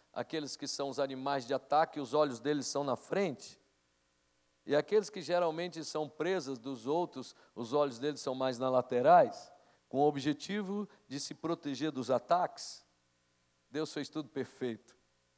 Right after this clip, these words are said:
Os animais de ataque, seus olhos estão pra frente.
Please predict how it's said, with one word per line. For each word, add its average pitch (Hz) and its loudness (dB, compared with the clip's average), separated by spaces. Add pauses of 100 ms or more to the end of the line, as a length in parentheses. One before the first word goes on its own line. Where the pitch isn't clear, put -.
(280)
Os 117 -6
animais 160 6
de 226 4
ataque, 190 6 (380)
seus 127 -2
olhos 147 6
estão 131 2
pra 117 2
frente. - 0